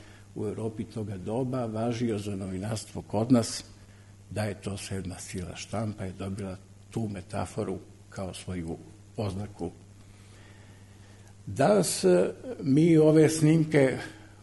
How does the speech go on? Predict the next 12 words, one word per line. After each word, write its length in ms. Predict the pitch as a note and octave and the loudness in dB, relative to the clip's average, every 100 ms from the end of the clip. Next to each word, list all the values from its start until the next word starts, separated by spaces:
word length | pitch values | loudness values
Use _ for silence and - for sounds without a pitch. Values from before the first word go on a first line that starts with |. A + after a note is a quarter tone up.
| B2 | -2
možemo 480 | B2 C#3+ D3 C#3 | 2 4 4 4
slušati 720 | C3 - D3 C#3+ B2+ C3+ B2+ A#2 - - - - - - - - - - - - - | 2 -2 0 0 0 2 2 0 -8 -20 -20 -20 -20 -20 -20 -20 -20 -20 -20 -20 -16
kao, 240 | - A#2 A2+ | 0 2 2
e, 1400 | A2+ - - - - - - - - - - - A2+ | 0 -8 -20 -20 -20 -20 -20 -20 -20 -20 -20 -10 -8
sliku 540 | A2 - D#3 E3 - D3+ | -4 2 4 4 4 6
jednog 420 | C3+ C#3 C#3 A#2+ - - - - - - - - - | 6 4 4 2 -2 -14 -20 -20 -20 -20 -20 -20 -2
minulog 540 | A#2+ C#3+ D3 C#3 C3 | 4 4 4 2 2
vremena 580 | A#2+ C3+ C#3 C3+ A#2+ A2 - - - - - - - - - - | 2 6 6 6 4 2 -4 -12 -20 -20 -20 -20 -20 -20 -20 -10
koje 360 | - A#2+ B2 B2 | 0 4 6 6
je 140 | A#2 G#2+ - - - | 4 0 -8 -16 -8
za 260 | A2+ B2 | 0 4
nama, 500 | B2+ B2 A2 F#2 D2+ | 8 8 6 2 -2